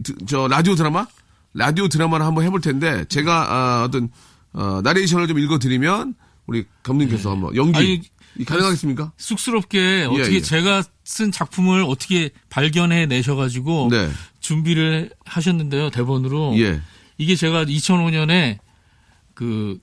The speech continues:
Speaker 2: 효과맨의 꿈이라고
Speaker 1: 예.
Speaker 2: 케이비에스 무대에 제가 작품을 한번 낸 적이 있는데
Speaker 1: 네.
Speaker 2: 그게 이제 당선돼가지고
Speaker 1: 예.
Speaker 2: 방송이 됐던 작품입니다.
Speaker 1: 예.
Speaker 2: 근데 그 앞에 도입부 같은데요.
Speaker 1: 예.
Speaker 2: 제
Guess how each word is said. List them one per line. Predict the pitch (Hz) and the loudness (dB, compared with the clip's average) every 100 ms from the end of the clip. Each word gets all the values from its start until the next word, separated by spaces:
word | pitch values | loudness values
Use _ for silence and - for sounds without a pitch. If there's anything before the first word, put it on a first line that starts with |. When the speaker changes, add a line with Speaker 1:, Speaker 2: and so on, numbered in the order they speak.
| _ _ _ _ - | _ _ _ _ -6
Speaker 2:
효과맨의 | 196 220 214 196 175 | -2 0 2 0 0
꿈이라고 | 196 170 143 110 101 113 110 | -2 0 0 -2 -4 -2 2
Speaker 1:
예. | 113 80 69 | 2 0 -2
Speaker 2:
케이비에스 | 190 196 180 165 | -2 0 -2 -2
무대에 | 143 135 131 | -4 -2 -2
제가 | 120 117 117 - | -2 -4 -6 -8
작품을 | - 107 - 127 | -16 -14 -6 -4
한번 | 123 120 117 95 | -4 -4 -4 -4
낸 | 98 107 | -2 -2
적이 | 120 113 | -2 -2
있는데 | 104 101 127 104 | -2 -2 -2 0
Speaker 1:
네. | 104 80 73 - _ | 2 0 -4 -14 _
Speaker 2:
그게 | 131 135 | -2 0
이제 | 127 | 0
당선돼가지고 | 113 117 120 123 123 117 110 117 147 185 - | -2 -2 -2 -2 -2 -2 -4 -4 -4 -6 -4
Speaker 1:
예. | 101 92 73 | 0 0 0
Speaker 2:
방송이 | 123 131 143 139 | -2 0 0 0
됐던 | 117 110 | -2 -4
작품입니다. | 117 92 123 113 101 98 107 90 95 | -6 -6 -4 -4 -4 -4 -6 -6 -2
Speaker 1:
예. | |
Speaker 2:
근데 | 95 87 78 139 | 0 2 0 -2
그 | 131 151 117 | -2 0 0
앞에 | 110 - 151 | 0 -2 -4
도입부 | - 156 160 - 147 | 0 -2 -2 -4 -6
같은데요. | 127 107 113 101 110 110 | -6 -6 -6 -6 -6 -4
Speaker 1:
예. | 98 87 69 - _ _ _ | 0 0 -2 -10 _ _ _
Speaker 2:
제 | - 143 156 | -4 0 0